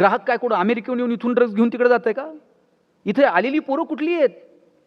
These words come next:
इथं बसलेली निम्मी पोरं, इथं या भागातली पोरं इकडं सोलापूर, बार्शी, विर्शी इकडनं आलेली आहेत.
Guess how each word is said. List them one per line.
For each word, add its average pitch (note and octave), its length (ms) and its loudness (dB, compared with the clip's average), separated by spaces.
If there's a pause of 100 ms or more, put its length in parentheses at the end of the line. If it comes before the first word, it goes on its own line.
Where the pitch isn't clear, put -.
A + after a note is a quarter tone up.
(180)
इथं A3+ 200 2
बसलेली C#4+ 360 0
निम्मी B3+ 260 -2
पोरं, C#4+ 260 2
इथं G3+ 500 -4
या F#3+ 180 2
भागातली G#3+ 380 0
पोरं A3 220 2
इकडं G#3+ 160 0
सोलापूर, G3+ 460 2
बार्शी, G3 320 0
विर्शी F#3 260 -4
इकडनं E3+ 260 -2
आलेली D3 240 -6
आहेत. - 100 -10